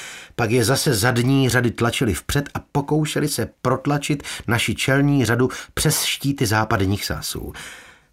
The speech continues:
Pravé křídlo naší hradby se ohnulo a stáčelo zpátky, protože je nepřítel obcházel z boku, ale to už tam pospíchali naše posily a západní Sasové neměli kuráž k důraznému náporu.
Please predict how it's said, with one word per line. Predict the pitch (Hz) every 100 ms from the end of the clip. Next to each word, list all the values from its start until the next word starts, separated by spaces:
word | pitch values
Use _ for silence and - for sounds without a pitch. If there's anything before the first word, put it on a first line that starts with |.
| _
Pravé | 101 151 160
křídlo | - 180 175 127
naší | 143 139
hradby | 113 135 139
se | 139 131 -
ohnulo | 127 120 123 143 139
a | 113
stáčelo | - 117 127 117
zpátky, | - 98 90 - 85 - - -
protože | 117 123 113 127
je | 110
nepřítel | 110 - 139 127 -
obcházel | 107 - 135 127 104
z | 87
boku, | 95 - 123 123
ale | 117 -
to | -
už | - 156 -
tam | 131 107
pospíchali | 131 - 143 143 135 123
naše | 110 -
posily | 85 82 - 90 131 - - - -
a | 120
západní | 110 135 139 135 131 107
Sasové | 123 - 131 123
neměli | 113 117 123 127 127
kuráž | - 123 113 110
k | 92
důraznému | 101 113 107 92 95 95
náporu. | 90 73 - 55 -